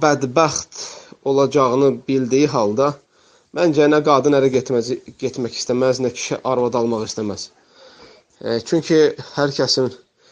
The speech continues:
şər'i evlilik tərəfindən arzusu xoşbəxt olmaqdır. Məsələn, hansı qadın istəyər ki, hansı qadın istər ki, bir kişiyə gedə, e, və sonra hər gün döyülə, hər gün söylə, hər gün təhqir oluna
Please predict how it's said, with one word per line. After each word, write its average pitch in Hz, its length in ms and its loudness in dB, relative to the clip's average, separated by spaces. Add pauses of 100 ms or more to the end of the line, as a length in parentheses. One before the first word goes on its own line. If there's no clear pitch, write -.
(180)
şər'i 147 360 0 (100)
evlilik 127 360 0
tərəfindən 131 540 0
arzusu 156 460 0 (140)
xoşbəxt 151 540 -4
olmaqdır. 113 440 -2 (360)
Məsələn, 135 420 0 (380)
hansı 151 320 0
qadın 143 340 4
istəyər 135 420 2
ki, 101 220 -6 (320)
hansı 131 300 -2
qadın 123 280 0
istər 123 300 -2
ki, 127 100 -8
bir 131 160 -4
kişiyə - 300 0
gedə, 110 240 2 (1120)
e, 107 100 -4 (260)
və 156 200 2
sonra 185 260 4
hər 185 240 2
gün 165 160 4
döyülə, 131 440 6
hər 151 200 0
gün 147 160 2
söylə, 123 440 2
hər 135 200 0
gün 127 160 0
təhqir 143 400 -4
oluna 113 320 2